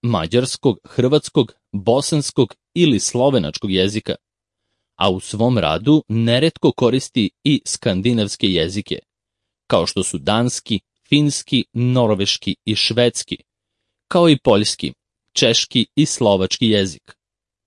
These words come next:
Zainteresovanim klijentima možemo da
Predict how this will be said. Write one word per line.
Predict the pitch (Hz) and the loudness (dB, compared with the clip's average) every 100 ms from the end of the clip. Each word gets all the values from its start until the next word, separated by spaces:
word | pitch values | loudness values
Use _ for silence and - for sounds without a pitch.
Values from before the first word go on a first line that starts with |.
| _ _ - | _ _ -8
Zainteresovanim | 104 104 104 - 104 101 104 92 76 | -2 0 0 0 -2 0 -2 -2 -4
klijentima | - 131 135 135 131 117 85 _ _ | -2 0 0 0 2 2 -2 _ _
možemo | 98 101 113 139 156 139 | -4 0 0 0 0 0
da | 110 | 0